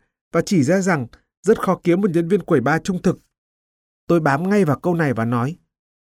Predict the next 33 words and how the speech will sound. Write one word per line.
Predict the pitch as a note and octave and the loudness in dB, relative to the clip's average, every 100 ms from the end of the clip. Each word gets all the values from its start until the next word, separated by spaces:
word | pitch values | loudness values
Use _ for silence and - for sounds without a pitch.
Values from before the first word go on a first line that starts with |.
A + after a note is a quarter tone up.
| _ _ - | _ _ 2
"Tương | G3 E3+ | 2 4
đối | D#3 D3 F3+ _ _ _ | 4 4 2 _ _ _
chính | - G#3 | 0 4
là | B3 | 2
sự | - - | 0 -4
kết | - B3+ | -4 -2
án | F3+ E3+ | -2 -2
tính | - F3+ | -2 -2
trung | - A3+ | 0 0
thực | A3 - | -2 -4
của | B2+ | -2
một | A#2+ B2 | -4 -2
con | E3+ D#3+ | -4 0
người. | D3 G#2 - _ _ _ _ _ _ _ - | 0 0 -6 _ _ _ _ _ _ _ -2
Trên | D#3 C#3+ | -2 0
thực | C3 _ | -6 _
tế, | C3 C3+ F#3+ _ _ - | -2 0 -4 _ _ -4
nó | F3+ | 2
nhấn | F#3+ G3+ | 2 4
mạnh | A3+ D#3+ | 2 -2
tính | - F3 | -4 -8
không | - A#3+ | -2 -2
trung | B3+ A3 | 0 0
thực | G#3 - | -2 -2
của | C3 | -2
người | B2 B2 | 0 0
đó." | B2 C3+ - _ _ _ _ _ _ _ _ - | -2 -6 -12 _ _ _ _ _ _ _ _ -4
Anh | D#3+ D#3 | -4 0
trai | D#3+ | -2
tôi | D#3 E3 | 0 2
rất | D#3 B3 | 2 0
phấn | F3 | -4
khởi | F3 G3+ C3+ | -4 0 0